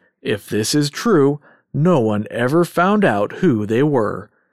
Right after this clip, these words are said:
The Air Force wrote off the Stokes story as hoax, presumably suggested by the Levelland,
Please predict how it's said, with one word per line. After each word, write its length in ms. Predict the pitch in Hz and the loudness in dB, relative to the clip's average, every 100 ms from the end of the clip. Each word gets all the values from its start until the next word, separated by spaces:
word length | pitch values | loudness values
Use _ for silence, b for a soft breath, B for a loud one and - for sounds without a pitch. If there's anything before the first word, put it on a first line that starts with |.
| _ _ _ | _ _ _
The 240 | 120 107 | -4 0
Air 160 | 107 143 | 2 0
Force 440 | - 101 104 - | 0 -4 -4 -6
wrote 260 | - 101 107 | -6 -4 -2
off 260 | 113 131 - | 0 -2 -4
the 140 | 95 | -8
Stokes 600 | - - 110 123 - - | -8 -4 -2 -2 -4 -6
story 520 | - - 180 120 113 | -4 0 2 2 -2
as 400 | - 147 107 101 | -2 -2 -2 -4
hoax, 500 | - - 175 - - b b b b | -6 0 0 0 -8 b b b b
presumably 720 | - 127 170 175 104 107 110 | -6 -2 2 0 0 -2 -2
suggested 760 | 110 117 110 170 165 - 117 113 | -2 -8 -4 -2 -2 -2 -4 -2
by 160 | 110 | -4
the 120 | 107 | -2
Levelland, 600 | 101 101 120 147 156 160 | -4 -2 -2 0 0 0